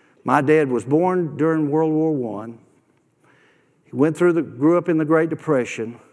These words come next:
went through the years of World War Two and the Korean conflict, um,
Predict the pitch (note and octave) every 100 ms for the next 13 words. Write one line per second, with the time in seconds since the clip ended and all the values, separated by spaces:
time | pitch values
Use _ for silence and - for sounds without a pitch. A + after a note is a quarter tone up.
0 | _ _ _ _ _ _ _ _ _ _
1 | _ _ _ _ - C3+ E3+ D#3+ D#3+ D#3
2 | D#3+ C#3 C3+ D3 D3+ D3+ D3 - D3+ C3
3 | C3+ C3+ A2 F#2+ F#2+ - C#3 C#3 C3 C#3+
4 | C#3 B2 C#3 C3+ C3+ C3+ - _ _ _
5 | _ _ _ _ _ _ _ - A#2+ A2+
6 | G#2+ F#2